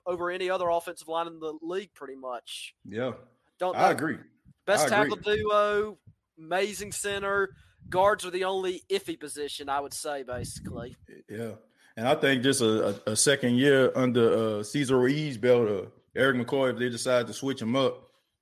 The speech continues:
Speaker 2: I think that it might pay dividends for them. I mean,
Speaker 1: See, I
Speaker 2: Cesar didn't have a full off season, man, last year. That,
Speaker 1: If
Speaker 2: that,
Speaker 1: I was the
Speaker 2: that's tough
Speaker 1: Saints
Speaker 2: playing offensive lineman.
Speaker 1: If I'm the Saints, I am not moving Eric McCoy to guard. I
Speaker 2: Mm.
Speaker 1: think you have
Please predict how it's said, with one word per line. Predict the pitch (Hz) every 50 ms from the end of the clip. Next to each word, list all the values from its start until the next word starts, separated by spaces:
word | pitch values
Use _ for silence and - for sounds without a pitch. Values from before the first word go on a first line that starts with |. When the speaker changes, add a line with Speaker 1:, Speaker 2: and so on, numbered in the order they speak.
| -
Speaker 2:
I | - 113
think | - - 143 139 131
that | 127 131 131
it | 135 135
might | 135 135 131 127 120
pay | - 151 143 139
dividends | 117 123 139 139 135 127 139 139 139 139
for | - 135
them. | 147 165 143 104
I | 113 123
mean, | 135 135 135 131 127 117 233
Speaker 1:
See, | 240 233 208 - _ _ -
I | 175 208 233 226
Speaker 2:
Cesar | - 175 165 156
didn't | 151 175 175 175
have | 175 180 170 165
a | 165
full | 165 170 180 180 180 180 185
off | 196 196 185 -
season, | - 151 139 123 110 101 101 107
man, | 123 135 143 139
last | 139 143 139 139 135 127 135
year. | 127 110 98
That, | 110 143 185
Speaker 1:
If | 175 -
Speaker 2:
that, | 202 156
Speaker 1:
I | 185 226 254
was | 269
the | 254
Speaker 2:
that's | 180 - -
tough | - 185
Speaker 1:
Saints | 220 220 -
Speaker 2:
playing | 151 139 131 123
offensive | 123 131 - - 113 110 107
lineman. | 123 156 175 165 147 156 _ _ _ _ - - _ _ _ _ _ _ -
Speaker 1:
If | 185 202
I'm | 208 240 262
the | 262 233
Saints, | - - 208 208 220 226 - - _
I | 180 202 208
am | 185 170 165
not | 175 190 196 190
moving | 190 190 175 170
Eric | 175 175 175 165 -
McCoy | 170 - 165 170 160
to |
guard. | 156 - 143 135 123 117 113 - - - - _ _ _ _ _ _ _ _
I | 170 196
Speaker 2:
Mm. | 170
Speaker 1:
think | 233 202 -
you | 202 214
have | 196 180 170